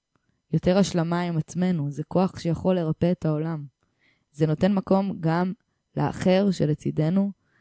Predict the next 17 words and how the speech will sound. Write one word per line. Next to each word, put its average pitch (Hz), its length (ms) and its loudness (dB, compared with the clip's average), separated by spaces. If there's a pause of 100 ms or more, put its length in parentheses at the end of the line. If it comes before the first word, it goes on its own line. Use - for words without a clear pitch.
(300)
זה 156 120 0
נותן 160 260 2
מקום 160 280 0
להתרחב, 165 680 -2 (680)
ובכלל, 180 460 4 (640)
כל 240 240 8
מקום 208 380 4
שיש 175 320 2
בו 185 100 4
טינה, 156 440 0 (640)
זה 165 140 2
אומר 175 240 4
שיש 165 280 2
בו 170 100 2
בגידה 147 360 0
מסוימת 160 500 -2
בעצמי. 127 440 -2